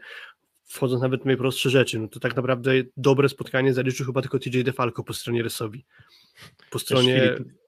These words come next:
Speaker 2: Filip, nigdy jeszcze ci się nie zdarzyło doczepić się do szczegółów.
Speaker 1: <laughs> Nie wiem, jakby wszedłbym, bo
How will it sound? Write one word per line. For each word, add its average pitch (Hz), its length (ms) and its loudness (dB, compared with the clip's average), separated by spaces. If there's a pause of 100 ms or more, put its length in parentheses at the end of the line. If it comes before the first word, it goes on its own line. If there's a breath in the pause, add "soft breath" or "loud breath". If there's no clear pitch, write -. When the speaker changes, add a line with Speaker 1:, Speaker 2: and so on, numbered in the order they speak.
(400)
Speaker 2:
Filip, 117 320 -6
nigdy 139 220 2
jeszcze 131 240 0
ci - 120 -8
się 131 80 -2
nie 135 80 2
zdarzyło 135 380 2
doczepić 107 440 -6
się - 120 -10
do 98 80 -10
szczegółów. 95 720 -14 (800 soft breath)
Speaker 1:
<laughs> - 1300 -4
Nie 180 60 6
wiem, 170 100 10
jakby 139 240 6
wszedłbym, 147 500 4
bo 139 160 2